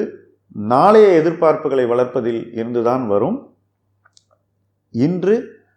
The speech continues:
அதை செய்ய வேண்டிய இடத்தில் நாம் இருக்கிறோம். தொடர்ந்து நீங்கள் எல்லோரும் இந்த சேனலை பாருங்க, சப்ஸ்கிரைப் பண்ணுங்க,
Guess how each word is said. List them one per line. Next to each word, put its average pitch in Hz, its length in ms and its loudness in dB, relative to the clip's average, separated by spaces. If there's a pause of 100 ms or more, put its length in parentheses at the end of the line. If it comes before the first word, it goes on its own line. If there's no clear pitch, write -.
(140)
அதை 113 240 -2
செய்ய 135 320 0
வேண்டிய 143 340 2
இடத்தில் 123 340 0
நாம் 107 180 -4
இருக்கிறோம். 120 480 -6 (720)
தொடர்ந்து 202 400 6 (160)
நீங்கள் 139 320 0
எல்லோரும் 151 500 4 (880)
இந்த 113 200 -4
சேனலை 131 420 4
பாருங்க, 131 380 4 (140)
சப்ஸ்கிரைப் 117 540 -2
பண்ணுங்க, 120 260 -4